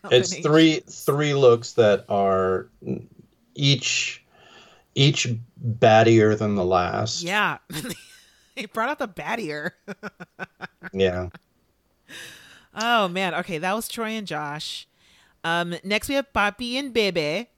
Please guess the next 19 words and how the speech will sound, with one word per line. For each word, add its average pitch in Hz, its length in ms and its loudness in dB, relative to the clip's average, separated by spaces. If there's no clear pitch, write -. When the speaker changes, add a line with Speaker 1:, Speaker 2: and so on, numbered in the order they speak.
Speaker 1:
Mm-hmm. 156 540 6
Speaker 2:
And, 185 540 -2
um, 160 580 -4
Speaker 1:
B 127 140 4
and 131 120 4
B. 117 400 4
Speaker 2:
B 196 160 -4
and 277 100 -6
B. 226 360 0
And, 202 460 -4
um, 196 580 0
yeah, 349 380 0
I 233 80 0
have 320 120 2
to 403 80 -2
say, 392 360 -2
like, 240 180 -6
this, - 260 -6
uh, - 200 -14